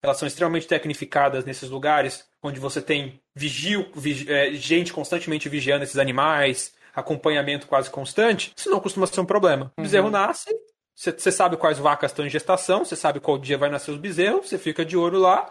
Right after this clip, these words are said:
Speaker 1: a hora que nascer, cê vai lá, tira, coleta o colostro e vai cuidar do bicho.
Speaker 2: Uhum.
Speaker 1: Normal.
Speaker 2: Uhum.
Speaker 1: Vida que segue.
Speaker 2: Ah, pras vacas, elas não, elas também ficam num ref-, num confinamento que nem as galinhas, é um negócio meio estressante também?
Speaker 1: É?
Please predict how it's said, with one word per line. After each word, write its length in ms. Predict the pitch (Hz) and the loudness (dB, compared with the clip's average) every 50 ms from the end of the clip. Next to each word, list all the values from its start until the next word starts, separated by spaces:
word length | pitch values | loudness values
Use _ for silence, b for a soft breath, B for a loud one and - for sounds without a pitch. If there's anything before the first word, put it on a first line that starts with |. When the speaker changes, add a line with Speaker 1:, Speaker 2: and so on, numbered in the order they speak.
| - - | -6 0
Speaker 1:
a 80 | - | 2
hora 160 | - 196 190 190 | 4 4 4 4
que 80 | 190 | 2
nascer, 400 | - 208 208 196 - - 220 233 | 0 -4 -4 -4 -2 -2 -2 -2
cê 140 | 240 - 453 | 0 -2 -2
vai 160 | 415 403 403 | 0 2 4
lá, 120 | 349 330 185 | 4 4 4
tira, 360 | - - - - 311 370 403 392 - - _ | 4 0 -4 -4 -2 -2 -4 -6 -8 -12 _
coleta 300 | - 180 156 151 147 - | -2 0 0 0 -2 -4
o 40 | - | -8
colostro 520 | 320 - 180 190 220 - - - 403 453 - | -4 -4 -2 -2 -4 -6 -10 -12 -12 -12 -10
e 280 | 208 202 220 403 466 - - | -6 -2 -2 -2 -2 -4 -4
vai 120 | - - | -4 -4
cuidar 160 | - - - - | -4 -4 -6 -4
do 40 | - | 0
bicho. 260 | 381 320 - - - - | -2 -2 -2 -4 -12 -10
Speaker 2:
Uhum. 340 | 175 165 156 156 156 156 165 - | -10 -8 -8 -8 -10 -10 -12 -10
Speaker 1:
Normal. 480 | - - - 190 151 - - - _ _ _ - - - - - | -6 -2 0 0 0 -2 -6 -16 _ _ _ -20 -20 -18 -12 -8
Speaker 2:
Uhum. 220 | 165 151 147 151 147 | -8 -6 -6 -6 -6
Speaker 1:
Vida 180 | 151 143 151 | -6 -6 -6
que 60 | 156 | -4
segue. 300 | - 220 175 147 135 - - _ _ B B B B - | 0 0 0 0 0 -6 -16 _ _ B B B B -4
Speaker 2:
Ah, 300 | 226 233 240 226 226 226 | -2 -2 -2 -4 -4 -4
pras 340 | - 294 330 349 285 190 160 | -2 -2 -2 -2 -4 -10 -8
vacas, 680 | 151 160 170 196 247 302 - - - 208 180 165 156 156 | -4 -4 -4 -4 -4 -8 -10 -6 -4 -2 -2 -2 -2 -2
elas 500 | 180 175 175 185 175 160 147 - - - - | -2 -2 -2 -2 -4 -6 -8 -12 -14 -12 -10
não, 480 | 185 190 196 202 208 202 202 196 208 226 | -8 -4 -2 -2 -2 -2 -4 -4 -2 -2
elas 220 | 180 175 180 180 | -2 -2 -2 -4
também 300 | - 202 190 202 247 285 | -4 -6 -4 -2 -2 -2
ficam 260 | 269 - 220 226 214 | -4 -6 -6 -4 -4
num 360 | 202 196 185 175 170 160 156 | -2 -2 -2 -2 -2 -2 -2
ref-, 320 | 151 170 175 165 - - - - | -2 -4 -4 -6 -8 -14 -8 -4
num 420 | 190 180 175 170 165 156 151 147 | -2 -2 -2 -2 -2 -2 -2 -4
confinamento 720 | 147 185 190 175 180 226 220 202 180 165 175 190 185 180 165 | -2 -2 -4 -4 -2 -2 -2 -2 -2 -4 -6 -6 -6 -8 -12
que 160 | 160 - - | -12 -10 -6
nem 100 | 175 175 | -4 -2
as 120 | 190 185 165 | -2 -2 -2
galinhas, 400 | 160 156 143 147 185 240 262 233 | -4 -4 -4 -4 -6 -6 -4 -2
é 60 | 196 | -2
um 60 | 185 | -2
negócio 300 | 180 180 175 185 175 185 | -2 -2 -4 -4 -6 -4
meio 120 | 185 180 180 | -6 -6 -6
estressante 480 | 175 - 165 156 - - 175 165 - | -4 -4 -6 -4 -4 -4 -6 -6 -6
também? 280 | - - 170 220 269 269 - | -6 -4 -4 -4 -4 -6 -4
Speaker 1:
É? 220 | - 170 - - | -2 0 0 -2